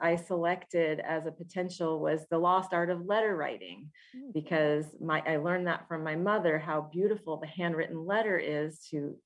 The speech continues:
Speaker 1: to offer and to receive. And so anyhow, <laughs> long story short, I went through a variety of, I connected with this curator. "Hey, I'd like to be a speaker." She said, "Great.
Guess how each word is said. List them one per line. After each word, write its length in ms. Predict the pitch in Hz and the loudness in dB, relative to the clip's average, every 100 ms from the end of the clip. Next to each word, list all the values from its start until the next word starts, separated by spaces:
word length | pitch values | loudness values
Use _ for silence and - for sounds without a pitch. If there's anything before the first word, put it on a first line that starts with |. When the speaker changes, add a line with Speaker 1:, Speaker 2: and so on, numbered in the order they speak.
| - | -4
Speaker 1:
to 540 | 156 143 139 139 156 - _ _ _ _ _ _ | -2 -2 -2 -6 -8 -16 _ _ _ _ _ _
offer 480 | 190 208 208 180 165 | 4 4 4 4 6
and 260 | 165 180 202 | 6 4 2
to 180 | 208 156 | 0 0
receive. 720 | 151 151 - 277 226 196 175 | -2 -6 -4 -2 2 2 2
And 180 | 156 156 | 0 0
so 120 | 175 | 0
anyhow, 600 | - 226 220 196 170 175 - _ | 2 2 4 4 2 0 -4 _
<laughs> 200 | _ _ | _ _
long 240 | 214 240 | -4 -4
story 400 | 247 - 190 170 | -2 0 2 2
short, 400 | 175 - 160 147 - - - - - - - | 0 -2 0 -2 -6 -20 -20 -20 -20 -20 2
I 140 | 214 | 4
went 280 | 226 254 254 | 6 4 0
through 260 | 247 220 202 - | 4 4 4 0
a 80 | 185 | -2
variety 920 | 170 170 170 185 185 175 165 156 151 - | 0 2 4 4 4 2 0 0 -2 -2
of, 340 | 160 151 143 139 | 2 2 0 -4
I 80 | |
connected 400 | 147 196 190 190 202 | -8 -2 -2 0 -2
with 120 | 202 | -2
this 140 | 208 | -4
curator. 640 | - 180 165 165 165 160 170 | -2 2 4 4 4 2 2
"Hey, 240 | 175 190 | 0 2
I'd 140 | 175 | 2
like 180 | 165 - | 0 -6
to 80 | - | -8
be 120 | 202 226 | -4 -2
a 40 | |
speaker." 480 | 220 - 160 - 165 | -2 -2 -2 -2 -6
She 160 | 170 | -4
said, 260 | 190 226 214 | -4 -4 -4
"Great. 460 | 165 160 160 165 | -2 2 4 2